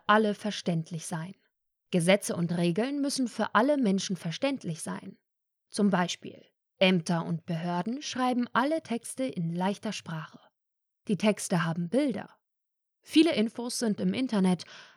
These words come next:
aber manche Menschen mit Behinderung haben zu Hause keinen Computer. Auch für Menschen ohne Computer muss es Unterstützung geben.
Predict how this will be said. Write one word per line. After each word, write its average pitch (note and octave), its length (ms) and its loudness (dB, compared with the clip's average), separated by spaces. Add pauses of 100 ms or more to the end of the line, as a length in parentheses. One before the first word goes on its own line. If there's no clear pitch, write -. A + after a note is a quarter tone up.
(140)
aber G3 200 6
manche F3+ 320 6
Menschen F#3+ 400 2
mit E3+ 180 0
Behinderung G#3 680 0
haben F3+ 340 2
zu E3 220 -4
Hause F#3 280 2
keinen F3 380 0
Computer. F3+ 580 -6 (560)
Auch - 200 2
für A#3 160 2
Menschen A3+ 500 2
ohne D4+ 300 2
Computer A3+ 640 -4
muss C4+ 280 -8
es C#4 140 -10
Unterstützung F#3 720 -6
geben. E3 380 -4